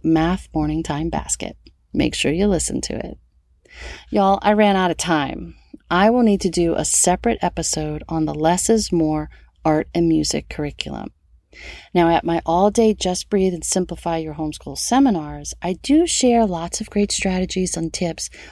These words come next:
on how to teach art and music simply, inexpensively, and enjoyably. So make sure you sign up for a seminar if, if it's in your area.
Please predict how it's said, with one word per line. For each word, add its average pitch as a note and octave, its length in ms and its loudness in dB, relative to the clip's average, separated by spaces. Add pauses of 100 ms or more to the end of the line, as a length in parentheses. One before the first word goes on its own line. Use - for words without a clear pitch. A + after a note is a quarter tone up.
on F#3 100 2
how F#3 140 0
to G3+ 80 2
teach G3+ 380 0
art E3 280 -6
and F#3+ 140 -2
music E3 440 -2
simply, A3+ 640 0 (440)
inexpensively, G3+ 1120 0
and D#3 120 -4
enjoyably. F3+ 720 -2 (320)
So - 180 0
make A#3 200 4
sure C#4 160 0
you C4+ 100 4
sign A#3 300 2
up F#3+ 140 0
for - 100 -6
a F#3+ 60 -2
seminar E3 560 -4
if, E3+ 140 -6
if F3+ 180 0
it's G3 160 -2
in D#3+ 120 0
your D#3+ 180 -2
area. C#3+ 400 -10